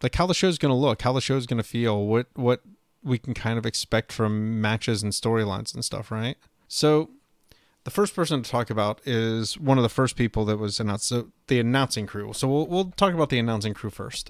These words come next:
Um, the commentary crew, the first person announced is this guy named Alex, uh, Marvez, who is a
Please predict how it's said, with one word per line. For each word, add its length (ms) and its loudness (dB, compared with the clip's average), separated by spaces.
Um, 420 -4
the 80 -12
commentary 560 0
crew, 540 -2
the 120 2
first 300 4
person 260 8
announced 480 6
is 160 4
this 140 2
guy 220 6
named 280 4
Alex, 560 -4
uh, 260 4
Marvez, 680 4
who 500 6
is 180 2
a 380 4